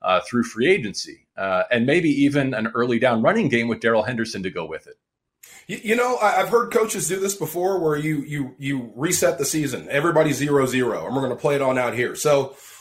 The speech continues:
Speaker 2: I think the same applies here. Uh, this is the group that you thought you would have for the most part, and everyone's coming back for the most part, and you've had a week off. So you have a chance to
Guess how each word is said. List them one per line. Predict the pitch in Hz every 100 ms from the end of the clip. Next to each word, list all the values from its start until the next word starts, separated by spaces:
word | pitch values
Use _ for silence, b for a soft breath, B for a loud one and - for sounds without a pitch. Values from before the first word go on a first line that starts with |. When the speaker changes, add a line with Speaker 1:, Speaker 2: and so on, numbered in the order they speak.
| B
Speaker 2:
I | 139
think | 180 170
the | 147
same | 175 175
applies | 156 - 151 135
here. | 180 139 - B B B -
Uh, | 143 135
this | 131 175 208
is | 151
the | 160
group | 160 196 190
that | 156 156
you | 185
thought | 160 180 180 165
you | 170
would | 156
have | 180 165 104 -
for | 143
the | 139
most | 139 135 -
part, | 110 92 104
and | 127
everyone's | 151 170 165 156 -
coming | 151 143
back | 165 160 -
for | 139
the | 120
most | 117 113 -
part, | 104 95 127
and | 135 135 - _ _
you've | 143 147
had | 156
a | 147
week | 156 160
off. | 170 - -
So | 127
you | 143 151
have | 151 139
a |
chance | 135 151 156 -
to | 156 139 131